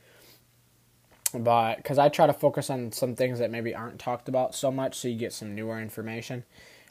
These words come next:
Uh, but what I'm hoping to do is this series is just gonna be first, like, a first episode,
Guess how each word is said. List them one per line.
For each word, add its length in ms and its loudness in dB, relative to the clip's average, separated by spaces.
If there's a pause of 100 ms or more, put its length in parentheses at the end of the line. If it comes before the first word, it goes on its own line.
Uh, 300 6
but 440 6 (420)
what 100 2
I'm 80 4
hoping 260 8
to 80 8
do 380 10
is 300 6
this 180 2
series 420 2
is 80 -2
just 180 -6
gonna 160 0
be 500 -2 (720)
first, 600 2
like, 160 2
a 20 2
first 380 0
episode, 680 2